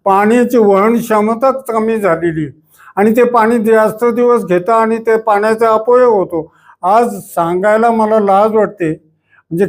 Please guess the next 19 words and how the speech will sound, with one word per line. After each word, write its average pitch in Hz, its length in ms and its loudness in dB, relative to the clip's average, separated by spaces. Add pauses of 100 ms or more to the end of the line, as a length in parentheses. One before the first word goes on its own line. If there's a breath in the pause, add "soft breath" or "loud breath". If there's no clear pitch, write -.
खरंच 220 320 0
शरम 170 280 0
वाटते 165 300 -2
की - 440 -8
आम्हाला 208 460 2
मिळालेल्या 196 600 0
पाण्यामध्ये 175 840 -2 (760 soft breath)
साठ 226 580 -2
ते 226 140 0
सत्तर 185 480 -4 (140)
टक्के 180 460 -2
लॉसेस 170 580 0
दाखवले 151 500 -2
जातात. 131 380 -8 (1300 soft breath)
हे 202 120 4
जर 214 200 2
सत्तर 208 560 -2
टक्के 220 380 0
लॉसेस 202 420 0